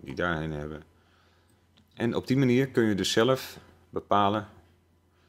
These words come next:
welk onderdeel je bovenaan wil hebben. En datgene wat je bovenaan zet, dat is ook degene waarvan de volledige tekst getoond wordt.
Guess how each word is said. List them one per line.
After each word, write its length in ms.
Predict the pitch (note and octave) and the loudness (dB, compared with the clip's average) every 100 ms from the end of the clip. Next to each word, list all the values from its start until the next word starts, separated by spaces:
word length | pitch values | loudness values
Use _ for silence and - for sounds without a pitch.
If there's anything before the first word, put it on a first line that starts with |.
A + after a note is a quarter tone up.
| _ - _ | _ -20 _
welk 260 | F#2 F#2 | -4 -2
onderdeel 380 | F2 F2 E2 D#2+ | -2 0 2 2
je 120 | D#2 | 0
bovenaan 400 | D2 D#2+ E2+ E2+ | 0 0 0 -2
wil 120 | D2 | -4
hebben. 240 | B1 A#1 - _ _ _ _ _ - _ _ _ | -8 -14 -18 _ _ _ _ _ -20 _ _ _
En 120 | - | -6
datgene 380 | E2 - G2+ F#2 | -6 2 4 6
wat 180 | F2 F2+ | 4 2
je 160 | D#2 - - _ _ _ _ _ _ _ _ _ _ _ _ _ _ _ _ _ | 0 -2 -16 _ _ _ _ _ _ _ _ _ _ _ _ _ _ _ _ _
bovenaan 440 | F2+ D2+ D#2+ C3 | 2 4 4 2
zet, 320 | C#3+ D3 - - | 4 0 0 -12
dat 160 | G2 | -6
is 120 | A2+ | 2
ook 160 | B2+ A#2 - - | 2 2 -2 -14
degene 300 | - A2+ G#2+ | -2 0 2
waarvan 300 | G2 - F#2+ | 2 2 -2
de 60 | |
volledige 400 | - F#2 A2 - | 2 4 4 2
tekst 280 | - A#2+ - | 2 4 4
getoond 320 | G#2+ A#2 A#2 | 2 4 4
wordt. 320 | B2+ E3 G#2+ | 2 -2 -4